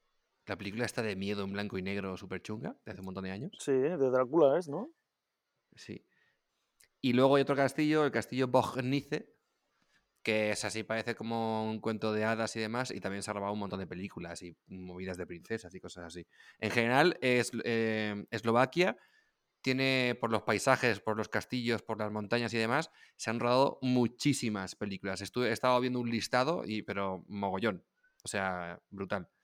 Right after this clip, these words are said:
Speaker 1: Es un escenario, se ve perfecto para, para grabar películas.
Speaker 2: Ahí creo que grabaron Waterworld también, ¿no?
Speaker 1: Sí, en el, en un lago de, en un <laughs> lago de, de, de Eslovaquia.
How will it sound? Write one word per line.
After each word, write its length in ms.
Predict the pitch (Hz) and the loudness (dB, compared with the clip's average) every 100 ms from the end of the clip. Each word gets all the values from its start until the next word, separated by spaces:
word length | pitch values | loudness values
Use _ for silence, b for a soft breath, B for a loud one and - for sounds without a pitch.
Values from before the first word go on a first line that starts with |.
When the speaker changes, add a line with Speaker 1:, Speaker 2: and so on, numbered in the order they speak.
| _ _ | _ _
Speaker 1:
Es 160 | - 113 | -8 -6
un 160 | 107 | -4
escenario, 380 | 104 - 104 107 | -4 -2 -2 -2
se 100 | 104 | -2
ve 200 | 104 101 | -4 -4
perfecto 460 | 98 95 104 - 92 | -6 -8 -10 -8 -8
para, 400 | 87 85 85 85 - | -6 -6 -8 -10 -6
para 200 | 92 90 | -4 -4
grabar 300 | 95 95 85 | -4 -4 -6
películas. 320 | - - - | -10 -4 2
Speaker 2:
Ahí 100 | 165 | 4
creo 200 | 185 208 | 8 8
que 140 | 233 | 10
grabaron 400 | 226 202 202 220 | 12 12 12 12
Waterworld 560 | 208 214 185 156 147 143 | 12 12 12 12 10 10
también, 340 | 147 147 185 | 8 8 2
¿no? 140 | 185 285 _ _ _ _ _ _ _ - - | 0 -6 _ _ _ _ _ _ _ -20 -18
Speaker 1:
Sí, 300 | - 127 92 - | -2 0 0 -4
en 160 | 113 107 | -6 -2
el, 200 | 107 107 | -2 -2
en 200 | 107 104 | -4 -2
un 160 | 117 113 | 0 4
lago 320 | 104 92 - | 4 2 -6
de, 880 | 107 101 98 98 95 95 90 87 87 - - | -6 -2 -2 -2 -2 -2 -4 -6 -10 -14 -6
en 160 | 113 | -4
un 160 | 117 147 | 4 6
<laughs> 0 | |
lago 200 | - 131 - | 8 6 6
de, 300 | 190 - 190 | 4 4 0
de, 120 | - | 0
de 160 | 131 123 | -4 -4
Eslovaquia. 720 | - 120 113 107 107 98 | 0 2 2 0 -2 -2